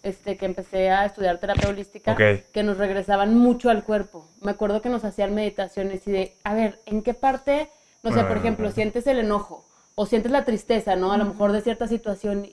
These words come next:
Speaker 1: y, y yo, a ver, y te pones a, a, de verdad a dejarte sentir y empezar a sentir de que, híjole, está sien-, hasta me duele el pecho de verdad, o sea, siento
Speaker 3: Sí.
Speaker 1: una opresión, o de que me empezó a doler la cabeza y no, y no es coincidencia, o sea, es que no volteas a ver a tu cuerpo.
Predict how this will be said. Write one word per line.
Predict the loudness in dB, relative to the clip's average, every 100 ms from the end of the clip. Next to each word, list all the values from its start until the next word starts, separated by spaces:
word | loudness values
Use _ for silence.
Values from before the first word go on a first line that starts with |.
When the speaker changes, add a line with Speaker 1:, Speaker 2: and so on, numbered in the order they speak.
| _ -4
Speaker 1:
y, | -4 -4 -8
y | -2
yo, | 2 2 0 -10
a | -6
ver, | -6 -8 _ _ _ _
y | -4
te | 0 2
pones | 2 2 2 2 2
a, | 0 -4
a, | -2
de | 0
verdad | 2 0 0
a | 2
dejarte | 2 2 -2 0 -2
sentir | -2 -2 -4 -6 -8 _ _ _ _
y | -2
empezar | -2 -2 -2 -2
a |
sentir | -2 -4 -4 -4
de | -6
que, | -8 -16
híjole, | -16 -8 -4 -4
está | -8 -10
sien-, | -6 -6 -8
hasta | -10 -4
me | -2
duele | -2 -2
el | -2
pecho | -2 0 0
de | 0
verdad, | 0 -2
o | -4
sea, | -4
siento | -6 -4
Speaker 3:
Sí. |
Speaker 1:
una | -4
opresión, | -4 -6 -2 -2 -2 -8 _ _ -6
o |
de | -4
que | -2
me | 0
empezó | 0 0 4
a | 4
doler | 4 2
la | 0 -2
cabeza | -2 -2 -2 -4 -6 _ _ -4
y | 0
no, | 0
y | 0
no | 0
es | -2 -2
coincidencia, | -2 0 -2 -2 -2 -2
o | -2
sea, | -2
es | -2 0
que |
no | 0 2
volteas | 0 2 2 2
a | 2
ver | 0
a | 0
tu | -2
cuerpo. | 0 0 2 2 2